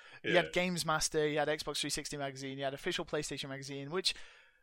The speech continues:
Speaker 1: and, uh, official Nintendo magazine. That all could be sort of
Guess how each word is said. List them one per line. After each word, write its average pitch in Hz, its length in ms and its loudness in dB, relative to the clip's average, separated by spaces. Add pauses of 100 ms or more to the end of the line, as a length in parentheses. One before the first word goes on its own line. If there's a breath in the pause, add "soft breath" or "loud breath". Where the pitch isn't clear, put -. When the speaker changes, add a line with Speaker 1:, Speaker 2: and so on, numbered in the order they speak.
(320 loud breath)
Speaker 1:
and, 202 160 8
uh, 185 200 8
official 165 320 2
Nintendo 165 400 0
magazine. 139 520 -4 (180)
That 175 200 8
all 196 200 8
could 185 180 0
be 160 200 4
sort 254 420 2
of - 140 0